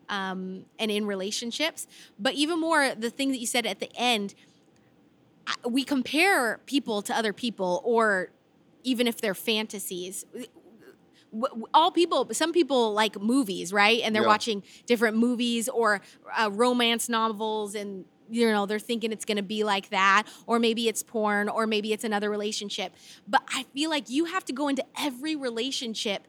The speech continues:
Speaker 1: value, valuing that person.
Speaker 2: Uniquely.
Speaker 1: For th-, uniquely for who
Speaker 2: Individually.
Speaker 1: they are.
Speaker 2: Yeah.
Speaker 1: So we can't really compare people or be like, "The experience is gonna be the same," because this is a different person, right?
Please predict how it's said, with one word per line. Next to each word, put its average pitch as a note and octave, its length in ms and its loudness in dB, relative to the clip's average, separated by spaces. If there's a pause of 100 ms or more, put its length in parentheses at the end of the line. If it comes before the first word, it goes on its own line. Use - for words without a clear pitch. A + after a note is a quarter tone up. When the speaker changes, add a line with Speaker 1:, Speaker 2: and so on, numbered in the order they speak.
(200)
Speaker 1:
value, B3 540 0 (100)
valuing A#3+ 640 2 (120)
that B3 240 0
person. B3+ 500 -4 (300)
Speaker 2:
Uniquely. C#4+ 560 2
Speaker 1:
For F#3+ 40 -6
th-, F3+ 60 -12 (320)
uniquely F#4+ 560 2
for - 140 -2
who - 120 4
Speaker 2:
Individually. D4 440 6
Speaker 1:
they G4 200 4
are. - 320 -2
Speaker 2:
Yeah. A#2+ 180 0
Speaker 1:
So F#3 120 2
we D4+ 100 0
can't F#4 300 -4
really D#4 240 -4
compare C#4 560 -8
people A#3+ 320 -4
or A#3 80 -2
be A#3 120 -6
like, A3+ 220 0
"The E3 80 -6
experience B3+ 480 -6
is G#3 80 -10
gonna A#3 160 -6
be A3 120 -8
the G3 80 -6
same," A#3 560 -6 (280)
because A#3+ 240 -4
this C4+ 140 -2
is B3 180 -6
a B3 100 -4
different A3+ 840 -8 (240)
person, - 760 -10 (340)
right? A3 320 0